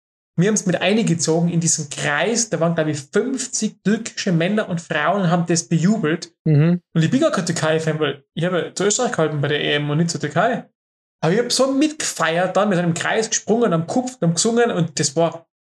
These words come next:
Speaker 1: das war ein surrealer Moment, aber allein dieses, dieses Mitfreuen grad,
Speaker 2: Ja.
Speaker 1: die paar Minuten, war so geil und das, das werde ich nie vergessen, diesen Moment. Also das
Speaker 2: Ja.
Speaker 1: war's genau noch, was ich,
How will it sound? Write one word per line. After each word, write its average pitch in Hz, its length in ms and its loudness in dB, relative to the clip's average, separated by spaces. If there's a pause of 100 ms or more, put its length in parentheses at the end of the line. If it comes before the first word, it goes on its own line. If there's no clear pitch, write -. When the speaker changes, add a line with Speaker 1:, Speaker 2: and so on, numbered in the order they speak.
(420)
Speaker 1:
das - 120 -4
war 185 180 2
ein 180 160 -2 (460)
surrealer 190 380 2
Moment, 165 380 0
aber 156 280 -2
allein 185 280 2
dieses, 165 340 -2 (240)
dieses 165 300 0
Mitfreuen 180 1000 0
grad, 160 200 -2
Speaker 2:
Ja. 156 80 2
Speaker 1:
die 208 60 4
paar 233 200 0
Minuten, 226 520 0 (220)
war 196 140 0
so - 340 -2 (140)
geil 208 360 0
und 190 80 -2
das, 170 200 -6
das 156 220 -6
werde 156 160 0
ich 165 40 2
nie 202 80 2
vergessen, 240 380 -2
diesen 135 180 -4
Moment. 131 320 -4
Also 156 140 -6
das 139 120 -6
Speaker 2:
Ja. 147 200 0
Speaker 1:
war's 175 200 0
genau 180 300 2
noch, 226 120 2
was 170 180 2
ich, 156 160 -2